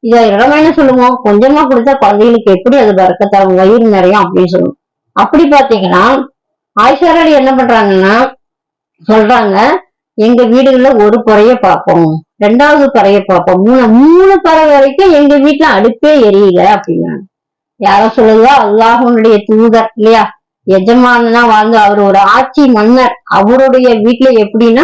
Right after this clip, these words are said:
மூணு மாசம் தொடர்ந்து அடுப்பு எரியலைன்னா நம்மள எவ்வளவு பெரிய வசதி வாய்ந்தவங்க இல்லையா? அப்ப எவ்வளவு அவங்க கஷ்டத்தை அனுபவிச்சிருப்பாங்க, அதான் நம்மளுக்கு வழிகாட்டி இல்லையா? இப்ப ஆயிஷா ரலி சொல்றாங்க,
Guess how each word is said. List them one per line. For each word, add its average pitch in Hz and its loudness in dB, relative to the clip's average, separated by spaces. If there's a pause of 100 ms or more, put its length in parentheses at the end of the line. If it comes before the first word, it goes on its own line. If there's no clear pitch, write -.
மூணு 247 2
மாசம் 247 0
தொடர்ந்து 269 2
அடுப்பு 254 0
எரியலைன்னா 262 0
நம்மள 233 0
எவ்வளவு 240 0
பெரிய 294 2
வசதி 240 -2
வாய்ந்தவங்க 190 -2 (240)
இல்லையா? 220 -2 (440)
அப்ப 247 -2
எவ்வளவு 277 0
அவங்க 285 2 (540)
கஷ்டத்தை 240 -2
அனுபவிச்சிருப்பாங்க, 214 -2 (120)
அதான் 254 0
நம்மளுக்கு 226 0
வழிகாட்டி 202 0
இல்லையா? 202 0 (340)
இப்ப 240 0
ஆயிஷா 277 0
ரலி 233 2
சொல்றாங்க, 233 0